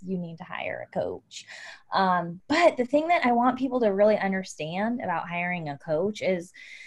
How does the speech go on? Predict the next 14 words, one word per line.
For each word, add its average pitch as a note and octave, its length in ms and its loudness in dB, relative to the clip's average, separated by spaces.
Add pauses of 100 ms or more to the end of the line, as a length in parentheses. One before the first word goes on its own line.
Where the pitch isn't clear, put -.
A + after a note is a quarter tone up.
(200)
sometimes F#4 400 0
people C4 200 4
think, A#3+ 260 0
like, F3+ 260 -4 (580)
"Well, B3+ 340 2
this A#3+ 120 -2
is G#3+ 80 -6
gonna G3+ 160 0
be, F3 80 -2
like, C3 180 -4
a B2 80 -10
lifelong C#4 720 4
commitment E4+ 500 0
then." F3 460 -2